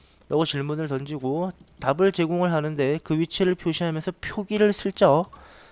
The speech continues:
다케시마로 살짝 표시를 하고, 그죠? 네. 그 다음에 일본해로 이놈들이 살짝 표시를 해버린다면,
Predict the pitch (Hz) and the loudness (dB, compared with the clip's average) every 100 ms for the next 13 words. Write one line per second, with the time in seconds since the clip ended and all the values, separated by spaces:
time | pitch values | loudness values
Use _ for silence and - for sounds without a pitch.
0 | _ - - - 185 180 196 185 180 - | _ -10 -8 -2 -2 0 0 0 0 -4
1 | 226 202 _ - - - 165 - 160 151 | -6 -8 _ -4 -4 -4 -6 -6 -6 -4
2 | 139 123 123 165 _ _ _ _ _ _ | -6 -8 -10 -14 _ _ _ _ _ _
3 | - 160 - _ - 101 156 202 - - | -12 -12 -14 _ -8 -6 -6 -8 -18 -20
4 | - _ - 160 175 147 156 185 190 202 | -20 _ -6 -2 0 0 0 0 2 2
5 | 175 147 156 170 180 - 185 - 185 - | 2 0 -4 -6 -8 -10 -6 -4 -6 -6
6 | - 180 165 165 - 151 170 156 135 180 | -6 -6 -6 -4 0 0 -2 -4 0 4
7 | 160 101 | 4 0